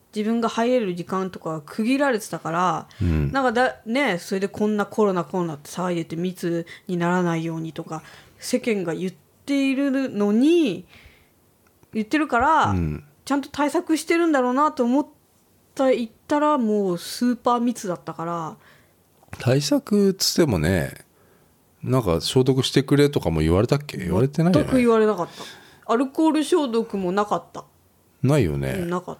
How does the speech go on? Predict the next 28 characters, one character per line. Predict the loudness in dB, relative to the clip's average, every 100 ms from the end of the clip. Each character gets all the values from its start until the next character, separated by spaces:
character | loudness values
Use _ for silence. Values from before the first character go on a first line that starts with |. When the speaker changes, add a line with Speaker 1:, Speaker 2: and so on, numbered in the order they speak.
| -18
Speaker 1:
た。 | -20 -20 _ _ _ _ _ _ 0
Speaker 2:
ま | 2 2
あ、 |
自 | 2
分 | 4 4
た | 2 -2
ち | -2
で |
持 | -2 -4
っ |
て | -2 -2
行 |
っ | 0
た | -2
の | -4 -2
と | 0
か | 2
で | 4
や | 2
る | 0
と。 | -4 -6 -8 -12 -14
Speaker 1:
う |
ん。 | -12 -12 -14 -18 -20 -20 -20 -20 _ _ _ _
Speaker 2:
大 | 2 4
体 | 4
あ | 6
れ | 6
も | 6 6 4